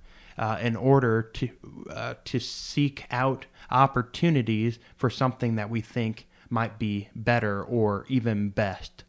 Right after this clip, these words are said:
for us. So that's all to say that we are going to, uh, quit,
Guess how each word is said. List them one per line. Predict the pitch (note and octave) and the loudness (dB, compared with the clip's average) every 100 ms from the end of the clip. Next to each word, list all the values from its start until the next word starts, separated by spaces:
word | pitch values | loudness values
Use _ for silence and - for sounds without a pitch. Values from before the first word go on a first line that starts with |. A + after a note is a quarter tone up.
| _ | _
for | - G#2+ - | -2 -2 -2
us. | - - | -12 -12
So | - C3 A#2 A2+ - - - - - - - _ _ _ - | 0 2 4 2 -4 -20 -18 -20 -20 -20 -20 _ _ _ -8
that's | B2 D3 D3 | 4 4 6
all | D#3 D3 D3 | 6 6 4
to | C#3 | 0
say | - C#3 C#3 D#3 D#3 | 2 2 4 2 0
that | B2 A2+ G#2+ - | 2 0 0 -4
we | B2+ C3 D3+ | 0 2 4
are | C#3+ B2 A#2 A#2+ A#2 - - - | 2 4 4 4 0 -10 -20 -2
going | A#2+ C3 B2+ B2+ | 4 6 6 4
to, | - A2+ A#2 A#2 - - - | 4 4 4 2 -2 -18 -10
uh, | G2+ A#2 | -8 -8
quit, | - - C#3 B2 | -2 4 4 4